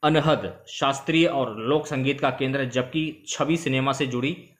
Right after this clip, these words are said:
गतिविधियों के लिए है। ये भी आपको ध्यान में रखना है। अगला क्वेश्चन देखिएगा भाई, तेरहवाँ, दो हज़ार तेईस में खुजराव नृत्य महोत्सव का खालिस्तान कौन सा संस्करण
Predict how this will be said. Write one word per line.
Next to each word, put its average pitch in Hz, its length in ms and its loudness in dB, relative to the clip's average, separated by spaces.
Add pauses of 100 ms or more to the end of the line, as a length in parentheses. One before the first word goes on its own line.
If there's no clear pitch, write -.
(140)
गतिविधियों 120 580 -2
के 127 140 -2
लिए 117 300 0
है। 101 220 -6
ये 113 140 -2
भी 120 120 0
आपको 117 220 -2
ध्यान 113 220 -4
में 147 100 -4
रखना 101 240 -8
है। 104 100 -4
अगला 131 140 2
क्वेश्चन 127 280 -4
देखिएगा 123 280 0
भाई, 131 140 0
तेरहवाँ, 98 720 -6 (920)
दो 107 280 0
हज़ार 180 520 2
तेईस 170 260 4
में 175 280 0
खुजराव 147 440 4
नृत्य 147 380 2
महोत्सव 127 520 0
का 104 140 -2
खालिस्तान 151 800 0 (560)
कौन 185 200 4
सा 185 180 4
संस्करण 156 540 0